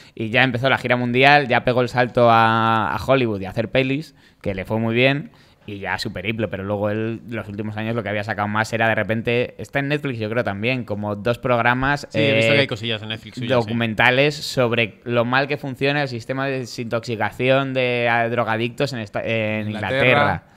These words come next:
Speaker 3: Eh, tiene la peli esta de, de estrella del rock and roll.
Speaker 1: Sí.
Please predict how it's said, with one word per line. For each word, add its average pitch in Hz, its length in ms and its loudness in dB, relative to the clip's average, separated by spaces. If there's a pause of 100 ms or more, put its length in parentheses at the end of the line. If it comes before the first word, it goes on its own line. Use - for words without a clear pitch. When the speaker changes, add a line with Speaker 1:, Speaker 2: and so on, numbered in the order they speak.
(260)
Speaker 3:
Eh, 139 140 -2 (220)
tiene 151 180 -2
la 180 140 6
peli 165 160 2
esta 165 200 2
de, 143 440 0
de 135 80 -2
estrella 147 320 0
del 139 100 0
rock 135 160 0
and 127 160 -2
roll. 147 320 0 (360)
Speaker 1:
Sí. 135 260 2